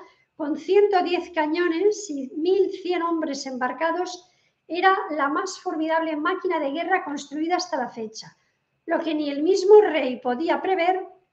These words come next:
es que a bordo de esa nave, embarcado contra su voluntad, había un hombre que en el ocaso de sus días, sin nada o nadie a quien temer,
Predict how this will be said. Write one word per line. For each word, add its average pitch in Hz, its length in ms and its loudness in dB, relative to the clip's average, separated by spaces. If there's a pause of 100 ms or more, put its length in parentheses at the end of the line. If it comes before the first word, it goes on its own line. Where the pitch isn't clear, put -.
(160)
es 440 380 4
que 320 80 -4
a 269 100 0
bordo 339 440 2
de 370 80 0
esa 370 260 0
nave, 330 360 -2
embarcado 294 720 -2
contra 370 380 2
su 311 200 -6
voluntad, 330 500 0 (480)
había 311 320 2
un 359 140 4
hombre 277 680 0 (1300)
que 403 140 -2
en 415 60 8
el 440 100 10
ocaso 415 420 4
de 381 100 2
sus 302 320 -4
días, 320 500 -2
sin 320 440 -2
nada 381 300 4
o 302 80 -4
nadie 311 380 -4
a 247 100 -6
quien 359 300 -4
temer, 330 380 -6